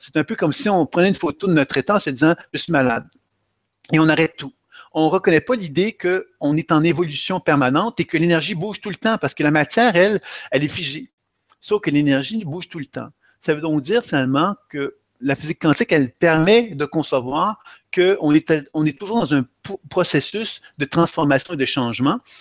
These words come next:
Et la technique de déprogrammation, c'est ce qu'elle va mettre en évidence tout simplement. Quand je vais aller voir des mémoires qui sont dans mon propre champ énergétique, ce que je vais constater, c'est que ces mémoires-là, quelque part, elles sont...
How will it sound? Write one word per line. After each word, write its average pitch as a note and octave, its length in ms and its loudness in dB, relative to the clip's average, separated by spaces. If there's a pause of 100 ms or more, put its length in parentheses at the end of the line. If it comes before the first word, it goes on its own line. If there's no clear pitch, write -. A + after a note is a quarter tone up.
(300)
Et D#3 280 4
la E3 160 -2
technique G#3 300 0
de G3+ 40 -4
déprogrammation, D#3 640 0
c'est G3+ 140 -6
ce - 80 -12
qu'elle D#3+ 120 2
va D3 80 0
mettre D3+ 180 0
en C#3+ 80 2
évidence C3+ 360 -2
tout - 80 -20
simplement. B2 560 -4 (380)
Quand G#3+ 420 2
je C#3+ 160 -4
vais D#3 440 4
aller C#3+ 240 2
voir D#3+ 440 4
des D3 120 2
mémoires E3 540 4
qui - 80 -10
sont D3 60 0
dans C#3 80 2
mon C3 160 2
propre D3+ 400 -4
champ C#3+ 180 -4
énergétique, B2 840 -6 (400)
ce - 80 -20
que F4+ 100 -2
je C3 80 -6
vais D3 100 0
constater, D#3+ 500 -2
c'est C#3+ 180 -4
que - 60 -10
ces - 140 -6
mémoires-là, D3 580 0
quelque A#2+ 300 -6
part, C#3 380 -2 (300)
elles C#3 260 2
sont... D#3 400 0